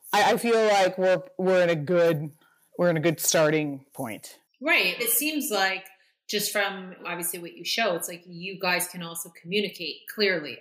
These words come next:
Speaker 2: And so therefore you're gonna avoid a lot of problems.
Speaker 1: I'm snappy and that's hard on her. <laughs>
Speaker 2: Well, at least you know. Okay, so what do
Speaker 1: I'm
Speaker 2: you
Speaker 1: very
Speaker 2: think
Speaker 1: sorry.
Speaker 2: about the idea that society sells to a lot of us, but mostly women, of the notion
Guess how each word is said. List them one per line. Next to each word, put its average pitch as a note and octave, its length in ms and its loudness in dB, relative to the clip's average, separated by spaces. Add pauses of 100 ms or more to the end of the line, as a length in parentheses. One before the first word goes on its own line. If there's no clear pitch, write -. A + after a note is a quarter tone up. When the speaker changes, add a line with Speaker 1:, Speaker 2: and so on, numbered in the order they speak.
Speaker 2:
And D#3+ 100 -10
so D#3+ 300 -2
therefore D#3 640 -10 (260)
you're F#3 120 -2
gonna F#3 200 0
avoid D#3+ 240 -2
a D3 100 -6
lot D#3 180 -6
of D#3 80 -10
problems. D#3 680 -6 (460)
Speaker 1:
I'm A3 160 4
snappy F#3 480 2
and D#3+ 100 2
that's D#3+ 160 0
hard D#3 200 4
on D3+ 100 0
her. D#3 220 -12 (200)
<laughs> D#4+ 120 4 (840)
Speaker 2:
Well, G4+ 140 2
at D4 260 0
least D4 220 0
you C4+ 80 2
know. E3+ 260 0 (100)
Okay, A#3+ 160 0
so C4+ 140 0
what C4 100 2
do - 40 2
Speaker 1:
I'm F3 60 2
Speaker 2:
you D#3+ 40 0
Speaker 1:
very D#3+ 140 4
Speaker 2:
think B3+ 120 0
Speaker 1:
sorry. C4 120 0
Speaker 2:
about G3 220 0
the G3+ 100 2
idea F3 720 -4
that F3+ 400 -2
society E3+ 640 -2
sells D3 400 -8 (100)
to F3+ 240 -8
a F3 80 -10
lot D3 240 -8
of C#3+ 80 -14
us, - 240 -14
but E3 140 -20
mostly E3 360 -10
women, D#3 420 -10 (500)
of F#3+ 280 0
the F#3 100 -8
notion F#3 420 -10